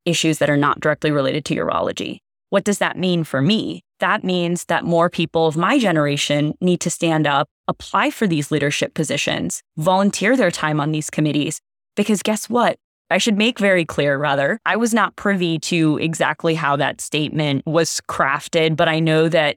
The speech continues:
it had to have some sort of support, whether that's through a vote. Generally, it's done through a vote. But look at who's making up the committee that's voting on that issue. If we want to change the kind of topics that we advocate for,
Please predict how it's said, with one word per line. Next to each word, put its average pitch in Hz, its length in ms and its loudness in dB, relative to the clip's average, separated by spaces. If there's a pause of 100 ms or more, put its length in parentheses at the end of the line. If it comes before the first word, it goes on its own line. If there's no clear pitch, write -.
it 175 100 0
had 151 240 -2
to 170 260 -2 (140)
have 151 500 -2 (320)
some 220 260 2
sort 185 300 2
of 165 200 2
support, 156 580 0 (220)
whether 175 360 2
that's - 300 0
through 165 240 2
a 151 60 2
vote. 147 420 0 (340)
Generally, 165 520 2
it's 147 140 -6
done 147 200 0
through 147 180 -2
a 143 40 -2
vote. - 340 -2 (180)
But 185 220 2 (400)
look 220 380 0
at 339 180 2
who's 226 580 0 (340)
making 196 320 2
up 180 140 -2
the 180 100 -2
committee 175 360 0
that's 170 220 -2
voting 165 380 2
on 139 160 0
that - 140 -4
issue. - 420 -4 (440)
If 202 160 0
we 226 120 0
want 254 220 2
to 269 60 0
change 170 680 -2 (320)
the 170 360 4 (100)
kind 175 300 0
of 165 120 -2
topics 180 560 -2
that - 200 -2
we 175 220 -2
advocate 226 560 -2
for, 151 400 -2